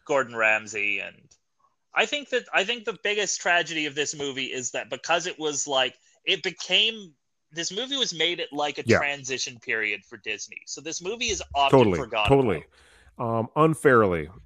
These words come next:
Speaker 2: very unfairly.
Speaker 1: And, and unlike a lot of the movies Disney was making at the time, y-, very unfairly
Speaker 2: Yeah, I've got a
Speaker 1: forgotten.
Speaker 2: couple notes. I just wanna make sure I don't, I don't, uh, skip out on anything. Um, let's see. Um, it's not a Disney movie
Speaker 1: Okay.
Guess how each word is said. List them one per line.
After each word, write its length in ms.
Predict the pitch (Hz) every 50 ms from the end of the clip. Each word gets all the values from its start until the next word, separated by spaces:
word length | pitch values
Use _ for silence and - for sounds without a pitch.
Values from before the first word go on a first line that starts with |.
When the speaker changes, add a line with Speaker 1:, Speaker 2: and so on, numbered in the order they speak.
| _ _ _
Speaker 2:
very 280 | 127 110 139 147 151 135
unfairly. 560 | 113 104 92 - 101 90 85 85 78 76 73 - - - - _ _ _ _ _ _ _ _ _ _ _ _ _ _ _ _ _ _ _ _ _ _ _ _ _ _ _ _ _ _ _ _ -
Speaker 1:
And, 220 | 156 180 175 170 156 - _ _ _ _ _ _ _ _ _
and 120 | - 190 165 -
unlike 400 | 196 247 262 262 254 247 233 -
a 60 | 214
lot 320 | 185 170 175 175 185 185
of 80 | 190 170
the 60 | 180
movies 420 | 170 160 156 147 147 143 131 - -
Disney 320 | 147 139 123 139 135 123
was 160 | 123 120 127
making 260 | 127 123 123 120 123
at 120 | 117 113 -
the 60 | 117
time, 400 | - - 123 113 113 123 151 160 - -
y-, 320 | 190 190 190 180 170 160 -
very 320 | - 208 214 214 202 185 175
unfairly 320 | 160 151 143 - - 151
Speaker 2:
Yeah, 140 | 196 185 117
I've 160 | 87 110 135
got 80 | - 220
a 80 | 240
Speaker 1:
forgotten. 60 | -
Speaker 2:
couple 180 | - - - 208
notes. 340 | 139 160 185 147 101 - -
I 80 | 123
just 140 | 120 139 139
wanna 160 | 165 156 151
make 160 | 143 139 139 -
sure 120 | - 147
I 100 | 127 123
don't, 200 | 123 123 123 -
I 120 | 113 117
don't, 220 | 117 120 113 110 92
uh, 240 | 104 98 92 90 87
skip 300 | - - - 110 - 107
out 140 | 120 151
on 180 | 156 107 92 87
anything. 480 | 82 85 82 - 92 85 80 80 87 95 - _ _ _ _
Um, 460 | 117 113 110 107 107 107 104 104 107
let's 160 | 123 131 -
see. 300 | - - 135 98 92 92 - - -
Um, 360 | 127 120 120 117 113 117 - _ _
it's 200 | - 135 - -
not 180 | 131 127 139 151
a 60 | 165
Disney 340 | 135 139 135 123 131 147 131
movie 400 | 120 123 123 120 117 131 131 135
Speaker 1:
Okay. 120 | - -